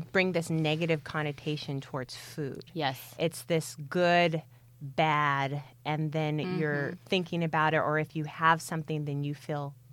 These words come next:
Speaker 1: bad that
Speaker 2: Yeah.
Speaker 1: you did that. And I think that mental side of it can be really, you know, daunting as well.
Speaker 2: Mm-hmm. Mm-hmm.
Speaker 3: Oh, I agree. I, I feel so bad when people have been staying away from all carbohydrates. It's, it's like it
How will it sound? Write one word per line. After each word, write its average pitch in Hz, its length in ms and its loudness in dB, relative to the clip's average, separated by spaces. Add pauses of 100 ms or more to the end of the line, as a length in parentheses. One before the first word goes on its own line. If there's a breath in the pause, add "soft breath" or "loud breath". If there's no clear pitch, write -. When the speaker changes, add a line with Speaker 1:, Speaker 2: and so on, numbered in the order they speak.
(140)
Speaker 1:
bad 135 560 0 (280 loud breath)
that 156 80 -2
Speaker 2:
Yeah. 180 320 6
Speaker 1:
you 151 60 2
did 147 200 -2
that. 120 360 -4
And 139 160 -2
I 143 80 0
think 160 280 -4
that 139 180 -2
mental 151 400 -2
side 139 320 -4
of 139 100 -6
it - 160 -6
can 143 200 -6
be 139 120 -6
really, 135 440 -4 (500 loud breath)
you 151 120 -4
know, 135 220 -6 (140)
daunting 139 720 0
as 143 180 -10
well. 143 480 -4 (100)
Speaker 2:
Mm-hmm. 165 640 -4
Mm-hmm. 151 220 -2 (120)
Speaker 3:
Oh, 208 220 0
I 190 120 2
agree. 190 420 -2
I, 175 320 -4
I 202 280 -8 (200)
feel 180 180 -6
so 208 220 -8
bad 180 320 -2
when 170 160 -6
people 170 280 -8
have 160 100 -8
been 160 160 -8
staying 170 300 -6
away 160 260 -6
from 160 420 -6 (400 loud breath)
all 185 180 4
carbohydrates. 175 920 -2
It's, - 260 -12
it's - 220 -8
like 185 220 0
it 165 120 -8